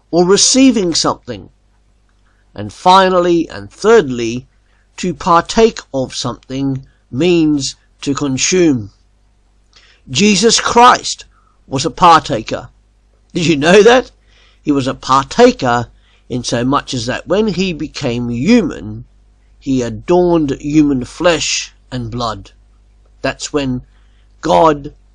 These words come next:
became man. And as a Christian disciple, you also are a partaker. How's that so? Firstly,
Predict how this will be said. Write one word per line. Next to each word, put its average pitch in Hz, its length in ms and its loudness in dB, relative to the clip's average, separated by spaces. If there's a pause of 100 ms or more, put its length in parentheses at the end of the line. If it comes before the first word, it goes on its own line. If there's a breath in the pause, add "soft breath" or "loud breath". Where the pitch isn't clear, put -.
(220)
became 113 680 -10
man. 113 580 -8 (1040 soft breath)
And 117 80 -8
as 120 160 -6
a - 40 -14
Christian - 520 0
disciple, 135 800 0 (280 soft breath)
you 226 440 2
also 170 760 4 (140)
are 135 220 0
a 123 60 -4
partaker. 113 840 -6 (1300)
How's 156 420 2
that 196 180 0
so? 226 440 2 (560)
Firstly, 196 800 0